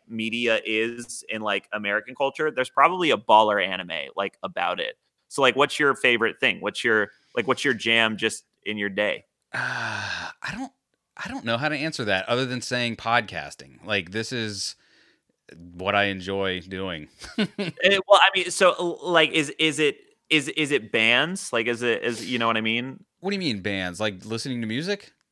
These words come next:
Speaker 1: Yeah, of course. Yeah,
Speaker 2: Yeah, I mean,
Speaker 1: absolutely. I
Speaker 2: it, it's funny because, like, I won-, I've always wondered what the divide was between someone who really, really loves music and gets emotional about it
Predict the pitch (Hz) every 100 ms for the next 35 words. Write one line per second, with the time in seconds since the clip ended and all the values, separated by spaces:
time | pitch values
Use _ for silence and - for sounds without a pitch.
0 | _ _ - 226 123 139 - 196 147 -
1 | - 135 104 175 123 156 113 95 - 170
2 | 170 175 - 220 226 226 165 165 165 151
3 | 139 - _ _ _ _ _ _ _ _
4 | 165 202 233 156 175 220 160 170 165 127
5 | 143 135 123 107 113 113 107 107 104 98
6 | 98 - 113 107 104 104 - - - -
7 | 127 117 117 107 104 117 123 123 120 113
8 | 104 104 107 98 107 107 101 101 107 101
9 | 101 107 104 104 120 104 101 101 98 98